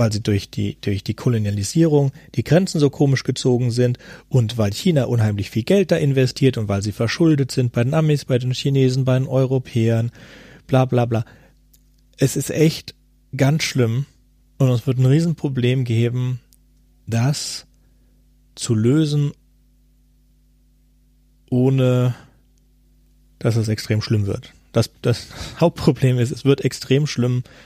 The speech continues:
für die Afrikaner und nicht für den Rest der Welt.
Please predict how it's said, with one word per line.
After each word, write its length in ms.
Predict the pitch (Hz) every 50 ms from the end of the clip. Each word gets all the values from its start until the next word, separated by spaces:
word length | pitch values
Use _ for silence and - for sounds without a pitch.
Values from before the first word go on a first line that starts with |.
| - - -
für 220 | - - 127 120
die 140 | 113 107 101
Afrikaner 540 | 113 - - 104 - 127 131 139 113 92 - - _ _ _ _ _ _ _ _ _ - - - - - - - - - _ _ _ _ _ _ _ _ _
und 440 | - - 139 127 120 113 110 107 -
nicht 200 | 117 113 - -
für 100 | - 104
den 120 | 98 104 101
Rest 240 | 117 127 - -
der 100 | - 101
Welt. 320 | 101 - - - - -